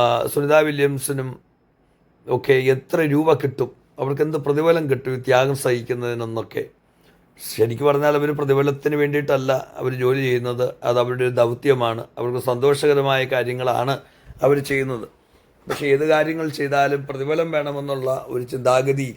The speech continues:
നമ്മുടെ സമൂഹത്തിലുള്ളത് കൊണ്ട് ആ ചോദ്യങ്ങളിൽ അത്ഭുതപ്പെടുന്നില്ല. പക്ഷേ അവരെ സംബന്ധിച്ചിടത്തോളം അതൊരു ദൗത്യമാണ്, അവരുടെ ജീവിത, ആ, ത്തിൽ സന്തോഷം പകരുന്നതാണ്,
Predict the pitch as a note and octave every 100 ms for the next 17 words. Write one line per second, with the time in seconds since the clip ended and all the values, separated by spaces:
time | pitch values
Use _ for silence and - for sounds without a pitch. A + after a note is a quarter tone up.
0 | _ _ _ _ _ _ - B2+ C3 -
1 | C3 C#3 D3 C#3+ C3+ C3 C3 C3 B2+ B2+
2 | B2+ B2 C3+ C3 B2 A#2+ _ - - B2+
3 | A#2+ D#3+ D#3 C#3+ B2+ A#2+ A#2 A#2+ - _
4 | _ _ _ _ _ - - - - C#3
5 | F3 D3 E3 D#3 C#3 C#3+ C#3+ C#3 C#3 C3+
6 | _ - B2+ B2+ C3+ C3+ B2 A#2+ E3 D#3
7 | B2 A2+ A2+ - _ _ _ - A#2+ B2+
8 | B2+ C3 C#3 D3 C#3 B2 - _ _ _
9 | _ _ - - B2+ B2 B2 B2 B2+ B2
10 | B2+ A#2+ B2 B2+ C#3 D3 B2 B2 B2 A#2+
11 | A#2 A2 A2+